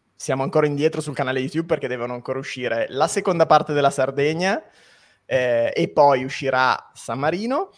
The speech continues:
eh, però appunto raccontiamo il fatto che il viaggio è stato molto pesante, perché venerdì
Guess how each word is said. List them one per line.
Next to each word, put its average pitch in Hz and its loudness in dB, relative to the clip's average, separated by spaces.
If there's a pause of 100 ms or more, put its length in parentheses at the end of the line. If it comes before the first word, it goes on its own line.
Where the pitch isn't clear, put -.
(380)
eh, 143 2 (220)
però 175 4
appunto 135 -4
raccontiamo 151 2
il 175 0
fatto 147 0
che 151 -4
il 143 -4
viaggio 147 0
è 151 -4
stato 143 0
molto 156 4
pesante, 127 -4
perché 117 -2
venerdì 175 -4